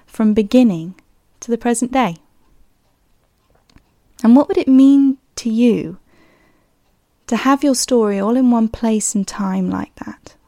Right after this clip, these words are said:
what kind of story would you tell?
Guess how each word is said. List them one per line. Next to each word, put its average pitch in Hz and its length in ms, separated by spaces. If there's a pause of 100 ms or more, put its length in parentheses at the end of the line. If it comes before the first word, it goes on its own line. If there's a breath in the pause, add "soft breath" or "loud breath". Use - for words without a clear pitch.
(2000)
what 277 180
kind 302 220
of 269 60
story 247 380
would 240 160
you 240 60
tell? 226 340